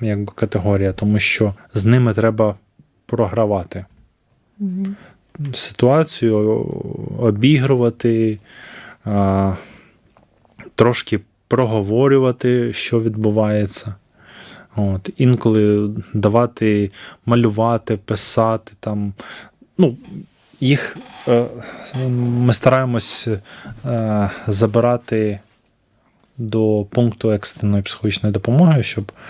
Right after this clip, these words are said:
Speaker 1: щоб, е, працювати окремо з дітьми.
Speaker 2: Отже, у вас широкий профіль. Ви працюєте не тільки з дорослими, ви працюєте з дітьми також.
Speaker 1: Так.
Speaker 2: М, ну і ще,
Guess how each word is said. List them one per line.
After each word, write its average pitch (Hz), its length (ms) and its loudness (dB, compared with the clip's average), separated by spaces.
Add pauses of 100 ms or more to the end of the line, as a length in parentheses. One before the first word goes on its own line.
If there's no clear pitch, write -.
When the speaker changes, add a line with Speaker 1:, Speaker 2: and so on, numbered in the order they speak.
(460)
Speaker 1:
щоб, - 260 2 (120)
е, 107 360 4 (480)
працювати 110 520 0
окремо 95 500 -6 (160)
з 98 140 -4
дітьми. - 340 -10 (420)
Speaker 2:
Отже, 196 180 4
у 202 40 6
вас 208 180 2
широкий 208 420 0
профіль. 165 360 -4
Ви 170 120 -2
працюєте 175 480 -2
не 170 140 4
тільки 165 360 0
з 151 40 -2
дорослими, 165 560 2
ви 147 80 -2
працюєте - 460 -4
з 143 40 -4
дітьми 147 360 -2
також. - 440 -2
Speaker 1:
Так. 98 280 -2 (2000)
Speaker 2:
М, 175 460 6
ну 240 180 6
і 269 60 2
ще, 247 340 2